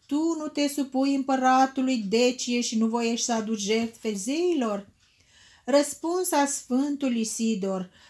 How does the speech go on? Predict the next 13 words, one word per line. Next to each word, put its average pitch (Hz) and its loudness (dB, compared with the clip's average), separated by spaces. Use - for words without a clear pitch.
„Și 254 -2
cine 359 0
sunt 269 -2
zeii 247 0
voștri, 269 -2
ca 208 0
eu, 208 2
fiind 254 0
creștin, 240 -2
să - -4
le 220 0
aduc 226 0
jertfă? 240 -4